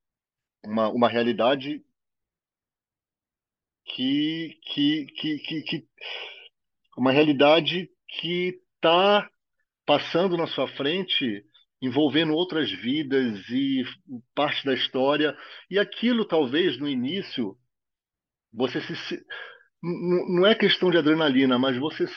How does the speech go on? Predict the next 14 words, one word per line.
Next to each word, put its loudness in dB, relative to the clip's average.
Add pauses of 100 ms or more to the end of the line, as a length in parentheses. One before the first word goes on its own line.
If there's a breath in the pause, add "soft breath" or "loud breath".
sente -2
quando -6
você -4
retorna -2 (1200)
que, -4
cara, 2 (1080)
você 0
não 4
vê 6
muito 2
significado 2
naquela 2
vida -2 (1120)
cotidiana. -2